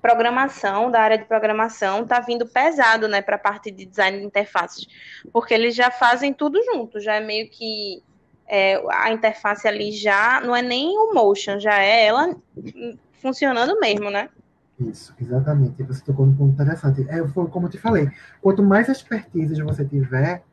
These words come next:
Speaker 2: melhor. É tipo um jogo de R P G, né? Você vai acumulando
Speaker 1: Sim.
Speaker 2: pontos e vai, é, somando pro, pro seu trabalho.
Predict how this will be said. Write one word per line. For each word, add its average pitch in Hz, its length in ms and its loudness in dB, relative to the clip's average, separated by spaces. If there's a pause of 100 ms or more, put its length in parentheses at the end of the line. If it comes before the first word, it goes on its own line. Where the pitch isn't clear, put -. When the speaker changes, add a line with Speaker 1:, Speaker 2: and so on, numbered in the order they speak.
(260)
Speaker 2:
melhor. 180 460 2
É 147 60 2
tipo 190 220 -4
um 185 40 2
jogo 185 240 -2
de 180 80 -2
R 196 140 2
P 214 180 -2
G, 151 200 0
né? 127 140 0
Você 139 200 0
vai 160 140 -4
acumulando 165 520 -6
Speaker 1:
Sim. 147 300 0
Speaker 2:
pontos 196 320 -6 (400)
e 175 140 -2
vai, 165 500 2
é, 156 340 2
somando 196 480 0
pro, - 180 -10
pro - 240 -14
seu 185 160 -2
trabalho. 143 560 2